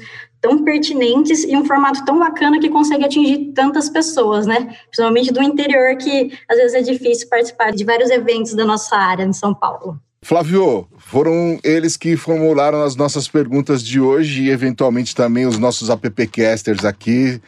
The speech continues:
Speaker 2: Fiquem à vontade para inquirir o Flávio aí, se quiserem, tá? Eu vou passar a bola pro Matheus Godoy, que tem uma pergunta aqui. Vou pela ordem de perguntas aqui. Matheus, a bola é sua, pode começar.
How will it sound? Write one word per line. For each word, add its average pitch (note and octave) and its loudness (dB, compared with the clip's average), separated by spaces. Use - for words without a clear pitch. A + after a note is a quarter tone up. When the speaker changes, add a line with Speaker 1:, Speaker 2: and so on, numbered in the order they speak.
Speaker 2:
Fiquem B2 -4
à B2+ 2
vontade A#2 -2
para A#2 0
inquirir D#3 0
o D#3+ 4
Flávio C3+ 0
aí, A#2 0
se C#3+ -2
quiserem, G#2+ -2
tá? A#2+ -2
Eu D3 2
vou D#3+ 0
passar A#3 0
a A#3 2
bola G3+ 2
pro B3 -2
Matheus A3 0
Godoy, F3+ 2
que B2 -2
tem B2+ -4
uma D#3 -2
pergunta C#3 -2
aqui. D3 -2
Vou E3 -6
pela D3 2
ordem C3 0
de B2 -4
perguntas B2 -2
aqui. B2+ -4
Matheus, E3 0
a A#2 0
bola F3 2
é E3+ 0
sua, F#3 0
pode E3 -2
começar. E3 -2